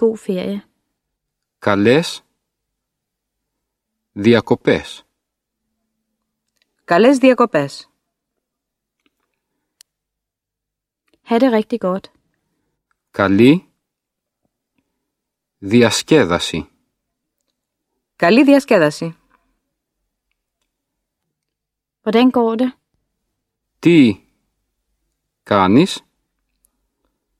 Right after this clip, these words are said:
Speaker 3: Τι κάνεις;
Speaker 1: Jeg har det godt, tak.
Speaker 2: Καλά. Ευχαριστώ.
Speaker 3: Καλά.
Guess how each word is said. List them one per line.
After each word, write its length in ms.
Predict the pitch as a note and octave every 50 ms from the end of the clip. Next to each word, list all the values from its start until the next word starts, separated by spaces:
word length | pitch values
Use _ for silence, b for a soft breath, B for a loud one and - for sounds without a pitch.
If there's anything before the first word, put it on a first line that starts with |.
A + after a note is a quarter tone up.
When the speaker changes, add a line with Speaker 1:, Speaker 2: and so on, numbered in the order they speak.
| _ _ _ _
Speaker 3:
Τι 120 | - B3
κάνεις; 520 | - F#3 F3 E3+ F3+ B3 F4+ - - - _ _ _ _ _ _ _ _ _ _ _ _ _ _ _ _ _ _ _ _ _ _ _ _ _ _ _ _ _ _ _ _ _ _ _ _ _ _ _ _ _ _ _ _ _ _ _ _ _ _ _ _ _ _ _ _ _ _ _ _ -
Speaker 1:
Jeg 100 | A#3 A#3
har 120 | C4 C4+ A#3+
det 100 | B3+ G#3+
godt, 220 | - F3 F#3+ - _ _
tak. 260 | - A#3 A3 G#3+ - _ _ _ _ _ _ _ _ _ _ _ _ _ _ _ _ _
Speaker 2:
Καλά. 540 | - - B2+ C3+ E3 F3+ A2+ E2 D#2+ - _ _ _ _ _ _ _ _ _ _ _ _ _ _ _ _ _ _ _ _ _ _ _ _ _ _ _ _ _ _ _ _
Ευχαριστώ. 720 | - A2 - - A#2+ A#2 A#2+ - - - D3 F#2 - - _ _ _ _ _ _ _ _ _ _ _ _ _ _ _ _ _ _ _ _ _ _ _ _ _ _ _ _ _ _ _ _ _ _ _ _ _ _
Speaker 3:
Καλά. 400 | - B3+ C4 A#3 D#3 C3+ C3+